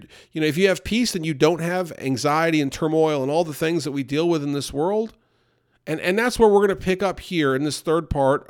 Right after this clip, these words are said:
uh, uh, of, on this series of pride, humility, and the perfect plan for your problems from First Peter five seven. Amen. That's what we all want, is peace, right?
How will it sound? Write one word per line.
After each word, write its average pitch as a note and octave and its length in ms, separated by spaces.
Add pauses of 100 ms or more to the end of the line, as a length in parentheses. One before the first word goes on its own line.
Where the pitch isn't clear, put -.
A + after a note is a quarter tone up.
uh, C3 100
uh, A#2 360
of, C3+ 200
on C#3 180
this C#3 140
series C3+ 540 (280)
of C3+ 140
pride, D#3 340
humility, C3+ 600
and C3+ 140
the D3 60
perfect F#3+ 440
plan D3+ 340
for D3+ 140
your C#3 140
problems A#2+ 560
from B2 220
First C3+ 320
Peter A2+ 320 (220)
five A2 640
seven. G2+ 480 (1200)
Amen. C#3+ 440
That's E3 220
what C3 120
we D3+ 140
all C3+ 180
want, G#3+ 240
is G2+ 120
peace, A3 380
right? B2 300